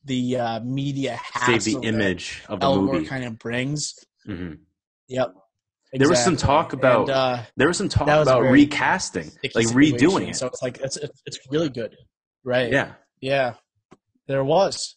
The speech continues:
Speaker 1: And, um, I think, I think Sp-, Spielberg's gotta be happy with this, that he doesn't have to worry about this as this, uh,
Speaker 2: Definitely.
Speaker 1: obviously this hassle. So it's like, and then I'm,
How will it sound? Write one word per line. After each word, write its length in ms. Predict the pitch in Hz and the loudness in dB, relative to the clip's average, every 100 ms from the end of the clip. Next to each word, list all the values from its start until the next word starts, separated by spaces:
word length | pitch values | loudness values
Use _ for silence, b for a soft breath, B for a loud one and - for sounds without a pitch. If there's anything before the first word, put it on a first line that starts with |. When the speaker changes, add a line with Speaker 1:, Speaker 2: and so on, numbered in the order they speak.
| - | -16
Speaker 1:
And, 220 | - - | -16 -6
um, 440 | 131 127 123 113 - _ _ _ _ _ _ - - _ - | -2 -2 -4 -10 -14 _ _ _ _ _ _ -20 -20 _ -8
I 100 | 135 | -2
think, 360 | 143 127 - - b b b - - | -2 -2 -6 -18 b b b -12 -4
I 200 | 135 127 | -2 -2
think 180 | 127 135 | -4 -8
Sp-, 240 | - - - | -8 -10 -8
Spielberg's 580 | - 127 127 131 127 | -4 -2 0 2 0
gotta 220 | - 120 120 | -2 -2 -2
be 120 | 120 | -2
happy 340 | 123 113 131 | -2 -2 -4
with 160 | 127 131 | -6 -6
this, 360 | 139 - - - | -8 -10 -18 -14
that 100 | 117 | -12
he 60 | |
doesn't 180 | 123 120 | -10 -10
have 80 | 123 | -12
to 80 | 117 | -10
worry 220 | 117 123 | -6 -4
about 280 | 123 127 127 | -2 -4 -4
this 220 | 131 - | -6 -4
as 260 | 123 113 - B B B B | -8 -10 -16 B B B B
this, 220 | 120 - | -6 -4
uh, 60 | |
Speaker 2:
Definitely. 260 | 110 90 92 | -2 -2 -2
Speaker 1:
obviously 240 | 85 80 | -4 -6
this 100 | 107 | -10
hassle. 380 | - 110 107 113 | -8 -6 -6 -10
So 160 | 113 110 | -10 -8
it's 100 | 110 | -8
like, 140 | 113 | -8
and 80 | 120 | -6
then 80 | 127 | -6
I'm, 220 | 131 160 | -2 -4